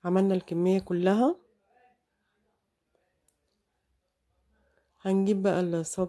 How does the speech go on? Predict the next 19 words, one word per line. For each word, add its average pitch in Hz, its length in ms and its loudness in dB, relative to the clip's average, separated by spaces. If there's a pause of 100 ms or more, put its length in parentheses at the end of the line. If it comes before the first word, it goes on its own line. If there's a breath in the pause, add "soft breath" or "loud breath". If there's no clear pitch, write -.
كده 175 220 -2
وندهنه. 170 680 -2 (3000)
هناخد 208 300 0
بقى 180 200 2
اول 180 220 2
واحدة 180 260 -4
تكون 170 380 -8 (300)
اختمرت، 196 560 -2 (1400)
ما 202 140 2
فيش 214 360 -4
ولا 185 120 2
نشابة 185 420 2
ولا 170 140 2
اي 190 200 0
حاجة، 185 200 -2
انت 180 220 -4
بايدك 175 340 -6
بس 170 340 -8
كده 220 400 -4